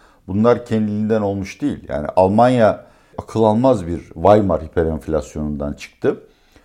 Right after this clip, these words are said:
Ve, e, Avrupalı ülkeler çok büyük bir öngörüsüzlükle, e, bütün savaş zararlarını Almanya'nın tazmin etmesini istediler. Almanya'nın buna gücü yoktu.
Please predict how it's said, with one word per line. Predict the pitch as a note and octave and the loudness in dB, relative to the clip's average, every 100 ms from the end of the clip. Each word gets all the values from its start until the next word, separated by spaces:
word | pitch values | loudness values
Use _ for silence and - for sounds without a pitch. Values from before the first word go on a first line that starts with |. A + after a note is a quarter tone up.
| _ _ _ G2 | _ _ _ 6
Ve, | A2 A2 - | 6 6 2
e, | - E2 - | 0 0 2
Avrupalı | - G#2+ D3+ C#3+ A#2 | 4 4 4 0 0
ülkeler | F2+ - F2 F2 C3 - - | -2 -2 0 2 0 -4 -2
çok | D3+ E3 - | 0 0 -2
büyük | G#2+ - - | -6 -4 -6
bir | D#2+ D2 - | -8 -8 -6
öngörüsüzlükle, | G2+ F#2+ E2+ D2+ - D#2+ C#2+ - G#2+ F#3 - _ _ _ _ _ - | -2 -2 -2 -6 -8 -12 -12 -6 -4 -4 -8 _ _ _ _ _ -12
e, | F#2 | -12
bütün | - - | -10 -12
savaş | - A#2+ C3+ C3 | 2 6 6 4
zararlarını | G#2 F#2 F2+ G2 D3 | 4 4 4 -2 2
Almanya'nın | A2 G#2+ G#2+ G2 B2 D#3+ - | 2 4 0 0 -6 -8 -4
tazmin | A#2+ A#2+ A2+ | 0 2 2
etmesini | G#2+ - E2+ - D#2 | -2 -4 -10 -8 -10
istediler. | C#2 - C#2 D2 | -10 -10 -6 -2
Almanya'nın | B1+ F#2+ B2+ C#3+ C3+ A2+ | 2 2 2 0 0 -2
buna | G#2 A#2 | -2 -2
gücü | F#2+ E2+ F#2+ | -4 -4 -2
yoktu. | F2+ - - | -2 -6 -20